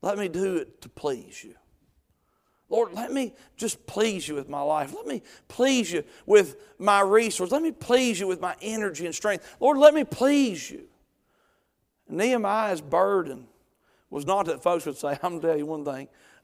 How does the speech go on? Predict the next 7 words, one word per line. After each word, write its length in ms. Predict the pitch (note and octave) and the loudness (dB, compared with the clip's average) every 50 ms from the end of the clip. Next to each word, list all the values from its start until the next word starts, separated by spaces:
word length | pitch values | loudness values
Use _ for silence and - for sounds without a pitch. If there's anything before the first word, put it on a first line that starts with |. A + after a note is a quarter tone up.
| _ | _
Oh, 600 | - D#3+ F3 F#3+ G3 G3 G3 G3 G3 G3 G3 G3 | 0 2 4 4 4 4 4 4 4 2 2 0
Nehemiah, 560 | G3 G3 G3 G3 F#3 F#3 F#3 F#3+ F#3 E3+ D#3 | -2 -4 -6 -6 -6 -4 -2 -2 -2 -2 -2
he 160 | D#3+ F3+ F3+ E3+ | -2 -4 -4 -2
is 160 | D3 C3+ C3 | -2 -4 -4
one 680 | B2+ C3 C#3 D3 D#3 E3 E3+ F3 F3+ F3+ F#3 F3+ F3+ F3+ - _ _ _ _ _ _ _ - | -6 -10 -10 -8 -6 -4 -4 -4 -4 -4 -4 -6 -8 -10 -16 _ _ _ _ _ _ _ -8
tough 520 | - D#3+ D#3 D#3 D#3 D#3 D3 - - - | -2 0 0 2 0 0 -2 -6 -12 -12
nut. 440 | - D3 D3+ C#3+ C3+ B2+ - - | -8 -6 -4 -4 -4 -6 -8 -12